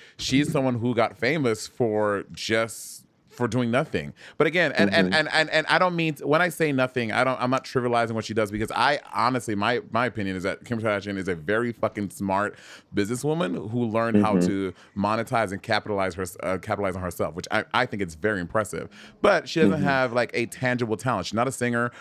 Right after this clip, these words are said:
Speaker 1: She's not a dancer. She's not a, she, she's not an actress. Like, so, you know, she just ca-, got famous off of being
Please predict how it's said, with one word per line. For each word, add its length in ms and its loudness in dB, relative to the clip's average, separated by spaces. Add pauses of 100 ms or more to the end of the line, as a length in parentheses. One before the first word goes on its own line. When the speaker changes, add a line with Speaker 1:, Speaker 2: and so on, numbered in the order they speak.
Speaker 1:
She's 100 -10
not 100 0
a 40 0
dancer. 560 0 (160)
She's 160 -4
not 180 2
a, 460 0
she, 260 -6
she's 160 -6
not 140 4
an 40 0
actress. 400 0
Like, 140 0
so, 400 0
you 100 2
know, 220 0
she 180 -2
just 280 -4
ca-, 180 -6 (180)
got 260 0
famous 340 0
off 160 0
of 120 -2
being 500 -2